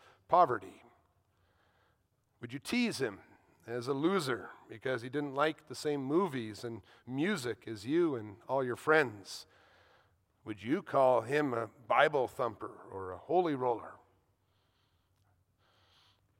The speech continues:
Now, I'll grant that these types of questions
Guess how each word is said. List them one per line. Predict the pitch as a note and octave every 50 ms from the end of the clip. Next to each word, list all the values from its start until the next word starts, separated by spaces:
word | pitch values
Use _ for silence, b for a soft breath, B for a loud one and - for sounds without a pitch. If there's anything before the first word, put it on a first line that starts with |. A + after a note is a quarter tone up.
| _ _ _ _ _ _ _ _ _ _ _ _ _ _ _ -
Now, | C#3
I'll | C#3 B2+
grant | A#2+ B2+ C3+ C#3 C#3+ D3+ C#3 B2
that | A#2+ G#2+ -
these | C3 C3 A#2 -
types | - - C3+ C3+ C3 - - - -
of | A2+ G2 - -
questions | - C#3+ C#3+ C3 - - - B2+ A#2 A2+ G#2 - - - -